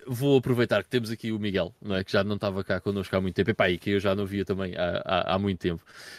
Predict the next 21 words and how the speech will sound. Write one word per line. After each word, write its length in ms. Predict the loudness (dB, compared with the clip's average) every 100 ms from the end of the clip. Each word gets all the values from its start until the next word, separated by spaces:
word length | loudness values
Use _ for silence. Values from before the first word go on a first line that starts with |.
| -4
Ehm, 800 | 2 4 6 6 6 4 0 -6 -10 -12 -2
e 120 | 0
vou 300 | 0 2 2
aproveitar, 520 | 4 2 2 0 -4 -4
eh, 140 | -6
que 100 | -2
o 40 | -2
Miguel 220 | 0 0
está 240 | 0 -2
cá 240 | 2 2 2 _ _ _ _ -16
<clears throat> 360 | -8 -6 -6 -2
e 160 | 0
que 60 | 2
está 160 | 0
cá 80 | 2
o 80 | 0
Vítor, 300 | 0 -2 -4
porque 160 | -4 -4
no 80 | -4
fundo 240 | -6 -6
fomos, 340 | -4 -4 -6